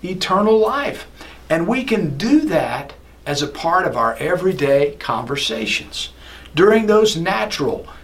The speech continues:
teachable moments that come around, around the dinner table, driving in the car, as we're playing or relaxing, they need to see our faith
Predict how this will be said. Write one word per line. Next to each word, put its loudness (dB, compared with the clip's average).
teachable 2
moments 0
that -8
come 0
around, 0
around -2
the 2
dinner 2
table, -4
driving 2
in 4
the -2
car, -4
as 2
we're 4
playing 2
or 6
relaxing, 0
they 2
need -2
to -2
see 0
our 2
faith -2